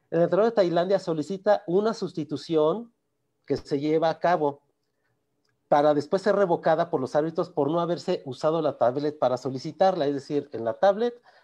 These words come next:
el entrenador le dice al segundo, al asistente, "Oye, pide tiempo o cambio o sustitución", y le aprieta un botón y se, y se prende un foco en la mesa y con el primer árbitro.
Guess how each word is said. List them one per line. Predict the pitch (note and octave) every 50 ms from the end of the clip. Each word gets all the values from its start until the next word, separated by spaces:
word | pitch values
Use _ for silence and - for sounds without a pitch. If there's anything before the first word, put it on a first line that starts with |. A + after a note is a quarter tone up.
| _ -
el | C3+ C3+ C3+
entrenador | C3 A#2+ C#3 C#3+ D3+ E3
le | E3 D3
dice | C#3+ C#3 C#3+ -
al | C#3+ B2 A#2 G#2+ -
segundo, | - A#2 G#2+ A#2 B2+ A#2 G2+ G2 F#2 -
al | G2+ G2 G2
asistente, | G2+ - - G#2+ - - A#2 G#2+ G2+ C3
"Oye, | C#3 D3 C#3+ C#3+
pide | C#3+ _ - D3 D#3 D3+ D3
tiempo | D3 E3 D#3+ E3 D#3+ E3 C#3+ B2 - -
o | G2 G2 -
cambio | - C#3 C#3 C#3 C#3+ D3+ D3+ B2+ G2+ G#2
o | G2+
sustitución", | - - - G2 - G2+ - - A2 - D#3 D#3+ D#3+ D#3+ - _ _ _ -
y | B2+ A#2+
le | B2
aprieta | A#2 - D#3+ D3 - F3
un | F3
botón | E3+ E3 E3 - E3 E3+ F#3+ - _ -
y | - -
se, | - G#2 - _
y | - G#2 G2+ F#2+
se | F#2 - - G#2+
prende | - B2 C3 C#3+ C#3
un | C#3 C#3
foco | - E3+ - - - D#3+
en | C#3+ A#2
la | G#2+ G#2+
mesa | B2+ C#3+ C#3+ C#3+ - D#3 D3+
y | -
con | - A2+ G#2 G#2
el | G2
primer | - - A2 A2+ B2 C3
árbitro. | D3 D3 C#3 B2 A#2+ _ _